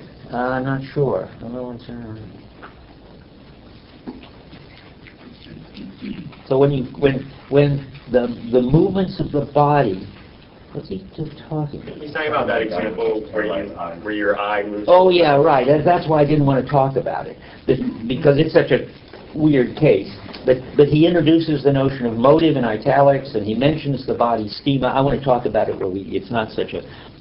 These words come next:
Speaker 1: abnormal case, so I'm gonna go on. Um, so articulation is a body, it requires a body response, and, uh, he spells it out on fifty-six. So let's read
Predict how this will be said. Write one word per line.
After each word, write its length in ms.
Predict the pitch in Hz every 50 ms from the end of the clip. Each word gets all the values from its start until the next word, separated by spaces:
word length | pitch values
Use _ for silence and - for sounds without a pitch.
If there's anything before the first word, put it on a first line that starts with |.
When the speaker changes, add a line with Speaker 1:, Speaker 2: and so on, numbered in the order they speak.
| - -
Speaker 1:
abnormal 720 | - - 98 95 92 104 104 107 113 120 113 98 82 80 - -
case, 260 | 92 82 78 - - -
so 100 | 98 90
I'm 120 | 101 104
gonna 180 | 95 98 98 -
go 160 | 92 95 95
on. 220 | 92 82 78 - - - - - - - - -
Um, 640 | 98 101 101 101 101 101 101 101 101 101 - - - - - - - - - - - - - - - - - - - - - - - - - - - - - - - - - - -
so 140 | - - 110
articulation 760 | 110 107 107 - 143 143 - 131 123 131 135 135 - 139 127
is 100 | 104 -
a 80 | 98 -
body, 600 | - - 123 123 131 131 143 131 117 - - - -
it 100 | - -
requires 540 | 110 98 98 - 135 131 131 127 127 123 117
a 60 | 98 92
body 360 | 92 117 120 131 131 135 127
response, 800 | 110 107 104 - - - 113 107 107 104 104 101 - - - - - - - - - - - - - - - - - - -
and, 420 | 113 110 107 104 104 104 104 101 101 - - - - - - - -
uh, 540 | 101 101 101 98 98 98 98 98 92 82 78 - - - - -
he 140 | 117 107 104
spells 380 | - - 139 131 131 120 -
it 60 | 117
out 160 | 113 113 113 110
on 160 | 101 101 -
fifty-six. 540 | 113 107 - - 92 87 - 104 87 71 69 - - - - - - - - - - - - - - - - - - - - - 190 - - - - - -
So 100 | 110 104
let's 260 | 117 117 117 - -
read 200 | 127 120 110 -